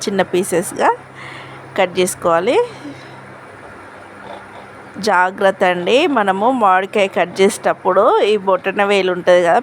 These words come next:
పెద్ద వేలు, ఆ పెద్ద వేలు అనేది సహాయం చాలా చేస్తది కానీ దానికే చాకు అయితే కట్ అవుతుంది. చాలా జాగ్రత్తగా చూసుకొని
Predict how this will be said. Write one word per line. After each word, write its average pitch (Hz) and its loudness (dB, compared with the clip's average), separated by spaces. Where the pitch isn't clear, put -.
పెద్ద 180 2
వేలు, 226 4
ఆ - 4
పెద్ద 175 0
వేలు 170 0
అనేది 156 2
సహాయం 208 0
చాలా 185 2
చేస్తది 190 2
కానీ 240 0
దానికే 190 0
చాకు 180 0
అయితే 190 0
కట్ 196 -2
అవుతుంది. 180 2
చాలా 185 2
జాగ్రత్తగా 165 2
చూసుకొని 220 2